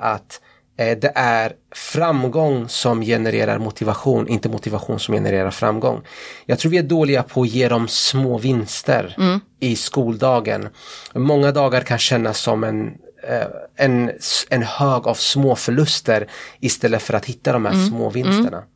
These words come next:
Speaker 2: Precis, och det, det tänker jag att vi hade möjlighet att lyssna på, eh, Fredrik Zimmerman heter han, va? Sim-, ja, du kanske känner igen honom i alla fall. Han, eh,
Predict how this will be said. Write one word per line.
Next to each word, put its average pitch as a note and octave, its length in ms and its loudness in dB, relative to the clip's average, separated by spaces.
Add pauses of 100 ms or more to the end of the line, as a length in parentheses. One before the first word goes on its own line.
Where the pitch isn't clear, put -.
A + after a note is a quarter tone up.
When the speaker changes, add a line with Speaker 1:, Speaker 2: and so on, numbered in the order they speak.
(460)
Speaker 2:
Precis, G3 540 0
och - 180 -2
det, B3 240 0
det A#3 140 -2
tänker A3+ 360 0
jag F#3 180 2
att F#3 180 -10
vi G#3+ 200 0
hade A#3 500 0 (200)
möjlighet F#3+ 680 0
att F#3 60 0
lyssna F3 320 -2
på, E3 400 2 (1080)
eh, F3+ 280 -2
Fredrik F3 720 0
Zimmerman E3 400 2
heter D#3 180 0
han, D3 80 2
va? D3+ 80 4
Sim-, F3 400 0
ja, G3 120 0
du F#3 120 2
kanske F#3 320 0
känner E3+ 180 0
igen D#3+ 140 0
honom D#3+ 280 -2
i D#3+ 40 -2
alla D#3+ 120 -2
fall. F3 320 0
Han, F#3+ 380 2
eh, - 60 0